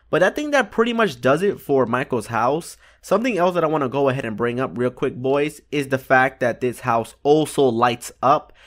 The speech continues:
And there's also, like, a thing all the way on the top of the roof that I'm not gonna be able to access unless I use my little open camera view.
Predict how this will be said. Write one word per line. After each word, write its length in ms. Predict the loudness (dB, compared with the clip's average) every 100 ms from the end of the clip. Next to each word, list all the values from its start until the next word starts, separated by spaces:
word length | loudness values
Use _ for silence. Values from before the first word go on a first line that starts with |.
| -12
And 120 | 0 2
there's 120 | 2
also, 360 | 4 4 4 2
like, 220 | 2 2
a 80 | -2
thing 240 | -4 -4 0
all 220 | 2 2
the 100 | 0
way 200 | -2 -2
on 140 | -4
the 100 | -8
top 260 | -6 -6 -6
of 120 | -8
the 140 | -8
roof 280 | -2 -2 -4
that 160 | -6 -4
I'm 120 | -2
not 100 | -4
gonna 120 | -4
be 100 | -4
able 160 | -4 -6
to 120 | -8 -4
access 500 | -2 -2 -4 -6 -6
unless 400 | -10 -8 -8 -8
I 100 | -10
use 260 | -10 -12 -12
my 120 | -12
little 280 | -10 -10 -10
open 280 | -12 -12 -6
camera 320 | -2 -2 -2
view. 280 | -6 -16